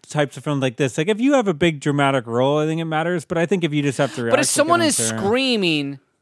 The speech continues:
Speaker 1: Yeah.
Speaker 2: and, and, like, it sounds
Speaker 1: To me, that can add
Speaker 2: crazy.
Speaker 1: to the fun of it, though, if it's, like, someone that can't scream
Speaker 2: But,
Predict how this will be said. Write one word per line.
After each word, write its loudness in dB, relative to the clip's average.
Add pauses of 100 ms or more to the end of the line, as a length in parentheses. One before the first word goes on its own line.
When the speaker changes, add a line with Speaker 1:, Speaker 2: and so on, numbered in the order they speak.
(540)
Speaker 1:
Yeah. -6
Speaker 2:
and, 2
and, 2
like, 2
it 0
sounds 0
Speaker 1:
To -2
me, 4
that 2
can 2
add 2
Speaker 2:
crazy. -2
Speaker 1:
to 6
the 4
fun 2
of 4
it, 2
though, 6
if -2
it's, -2
like, 2
someone 4
that 4
can't 0
scream 2
Speaker 2:
But, 4